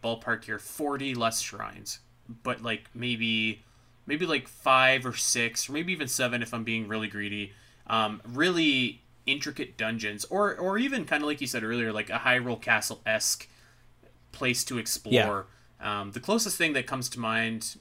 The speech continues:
Speaker 1: to me off the top of my head in, uh, Breath of the Wild's Hyrule is the Colosseum where all the Lynels are
Speaker 2: Yep.
Speaker 1: patrolling.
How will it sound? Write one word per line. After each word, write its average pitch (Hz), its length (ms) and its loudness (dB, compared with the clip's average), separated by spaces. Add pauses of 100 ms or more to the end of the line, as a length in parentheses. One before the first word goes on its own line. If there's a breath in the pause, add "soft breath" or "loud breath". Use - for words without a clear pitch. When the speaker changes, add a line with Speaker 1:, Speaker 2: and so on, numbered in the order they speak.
(120)
Speaker 1:
to 127 80 -10
me 120 160 0
off 110 100 2
the - 120 -16
top 113 160 0
of 120 60 -10
my 110 140 0
head 101 300 -2
in, 101 380 -8
uh, 98 240 -8 (440)
Breath 120 180 -2
of 117 60 -14
the 117 60 -6
Wild's 107 260 0
Hyrule 110 560 -4
is 107 280 -2
the 107 260 -6
Colosseum 117 600 -4
where 107 140 -4
all 104 80 -4
the 101 80 -14
Lynels 110 420 -6
are 113 160 -4
Speaker 2:
Yep. 113 180 8
Speaker 1:
patrolling. 143 240 -6